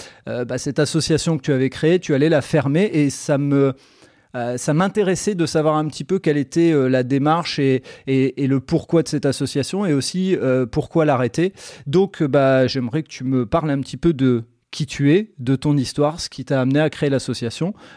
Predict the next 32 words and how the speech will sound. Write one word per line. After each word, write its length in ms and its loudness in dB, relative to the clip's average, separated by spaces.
et 100 -4
puis, 220 -4
bah, 220 2
les 180 -2
dernières 500 -2
actions 300 -4
que 60 -6
vous 100 -2
allez, 260 2
euh, 240 0
mener 300 2
avec 380 -2
pour 180 -8
pouvoir, 440 0
euh, 80 -2
justement 420 -4
communiquer 560 -2
avec 160 0
les 140 -2
gens 180 -2
et 80 0
faire 220 -4
cette, 260 -8
euh, 180 -2
cette 220 -6
dernière 320 0
action 280 -4
avec 180 -6
un 80 -4
maximum 500 -4
de 100 -4
soutien. 380 -10